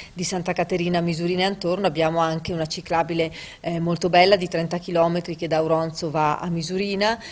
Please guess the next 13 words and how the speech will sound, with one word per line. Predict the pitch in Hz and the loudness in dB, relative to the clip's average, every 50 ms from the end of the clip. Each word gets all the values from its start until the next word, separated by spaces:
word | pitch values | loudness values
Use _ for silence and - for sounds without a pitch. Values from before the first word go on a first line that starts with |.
| - - - - | -16 -16 -14 -10
Eh, | - 185 175 170 - | -6 -4 -2 -2 0
abbiamo | - 170 156 180 175 180 180 190 | 0 2 2 4 4 4 2 0
il | - 190 170 | 0 -2 -4
fan | - - 180 170 160 | -2 -2 -2 0 2
bob | 170 170 170 165 156 170 165 | 4 6 4 4 4 0 -4
più | 160 - 175 | -2 -2 -4
lungo, | 160 165 170 170 165 156 165 160 160 160 151 - | -4 -2 -2 -4 -2 -2 0 0 0 0 -2 -4
mm, | 180 170 | -4 -4
d'Europa | 156 160 180 175 175 175 180 175 196 | -2 -2 0 2 4 4 4 4 2
nel | 180 170 160 | -2 -2 -2
comprensorio | - 170 160 170 170 175 - - 170 165 165 175 165 | -4 -4 -4 -4 -4 -4 -4 -4 -2 -2 -2 -2 -4
di | 143 170 170 160 147 - | -4 -4 -6 -6 -6 -4
Colagudo | - 180 180 185 175 170 185 190 196 180 208 214 240 247 | -2 0 2 2 2 0 -2 -4 -2 0 2 2 0 0